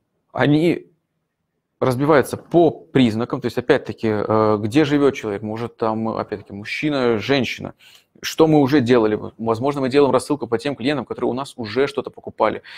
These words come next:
Возможно, к тем, кто, э, вообще постоянно у нас что-то делает, кто-то, кто пришёл, но ничего не купил.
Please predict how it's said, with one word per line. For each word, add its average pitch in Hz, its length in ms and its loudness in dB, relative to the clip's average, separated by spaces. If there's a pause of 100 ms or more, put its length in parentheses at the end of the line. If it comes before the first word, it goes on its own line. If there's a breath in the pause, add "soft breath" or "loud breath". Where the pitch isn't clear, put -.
(180 loud breath)
Возможно, 127 360 -4
к - 80 -20
тем, 139 240 0
кто, 131 500 2 (380 loud breath)
э, 110 60 -2
вообще 113 320 0 (200)
постоянно 127 680 2
у 113 40 2
нас 107 120 -2
что-то 104 180 -2
делает, 104 260 -2
кто-то, 131 220 -4
кто - 140 -2
пришёл, 135 360 0
но 117 120 0
ничего 123 340 -2
не 120 80 -2
купил. - 380 -10